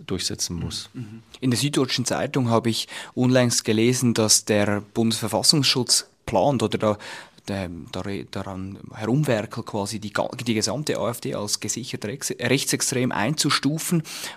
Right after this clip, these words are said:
Speaker 2: Haben Sie, oder wie würden, was würden Sie sagen, haben Sie in der A F D ein Problem mit Rechtsextremismus? Muss die A F D vielleicht sogar verboten werden? Wie sehen Sie das?
Speaker 1: Also man muss immer kritisch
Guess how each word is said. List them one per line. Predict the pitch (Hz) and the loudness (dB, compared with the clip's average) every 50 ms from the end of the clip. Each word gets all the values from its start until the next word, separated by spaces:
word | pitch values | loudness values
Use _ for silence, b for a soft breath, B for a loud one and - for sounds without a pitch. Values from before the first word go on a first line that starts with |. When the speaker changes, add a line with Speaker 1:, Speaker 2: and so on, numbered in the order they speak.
| B | B
Speaker 2:
Haben | - 135 135 160 - 196 160 | 6 8 8 8 8 6 6
Sie, | - - 156 165 175 185 180 - | 6 6 6 4 2 2 0 4
oder | - 123 120 123 - - - - | 4 4 4 4 0 -2 -8 -4
wie | 131 135 151 151 147 | 4 4 4 6 4
würden, | 165 165 151 | 2 0 4
was | - 135 - - | 4 4 4 4
würden | 170 165 151 127 | 2 4 4 2
Sie | 123 151 165 | 0 0 0
sagen, | 160 139 120 107 107 | 0 0 0 0 2
haben | 120 113 151 170 156 | 2 2 2 2 0
Sie | - 175 170 - | -2 -2 -2 -2
in | 151 143 | 0 2
der | 139 123 | 2 4
A | 113 131 139 | 4 4 4
F | 135 131 - | 2 0 0
D | 135 147 - | -2 0 2
ein | 123 120 117 - | 2 0 0 0
Problem | - - 113 101 110 123 151 170 170 | 0 0 2 2 2 0 0 0 0
mit | 160 160 - | -2 -2 -2
Rechtsextremismus? | - - 131 151 151 - - 156 151 - - - 151 156 160 160 156 - 165 151 - | 0 2 2 2 2 0 -2 -4 -4 -2 -2 -2 0 0 0 0 0 0 0 2 2
Muss | 135 139 165 - - | 2 2 2 0 0
die | - 151 143 | 0 0 2
A | 160 127 131 | 2 2 2
F | 131 131 - | 2 0 0
D | - 127 139 151 147 147 B B B B B - | 2 4 4 4 2 0 B B B B B 0
vielleicht | - 120 117 123 135 - | 4 6 6 6 6 4
sogar | - - 120 110 | 4 4 4 4
verboten | - 110 107 113 131 156 - - 151 | 4 4 4 4 4 4 2 0 4
werden? | 143 143 139 131 113 | 4 4 4 4 2
Wie | 117 | 2
sehen | 113 113 110 113 107 | 4 4 2 0 0
Sie | - 90 82 | -2 -2 -4
das? | - - - - - - - _ _ _ B B B B B B B B B B B B B B B B B B B B B B B B B B B B B _ _ | -6 -4 -6 -6 -6 -6 -12 _ _ _ B B B B B B B B B B B B B B B B B B B B B B B B B B B B B _ _
Speaker 1:
Also | 131 117 107 117 | -2 0 2 4
man | 110 110 104 | 4 4 4
muss | 110 123 135 131 - - - - - - - _ _ | 6 6 6 6 6 2 2 0 -2 -4 -10 _ _
immer | 139 131 135 131 123 123 123 120 120 120 | 0 2 2 2 2 0 -2 -4 -6 -10
kritisch | - - - 123 117 - 101 85 - - - - - - - | -12 -2 2 2 2 2 2 -2 -2 -2 -2 -2 -4 -6 -10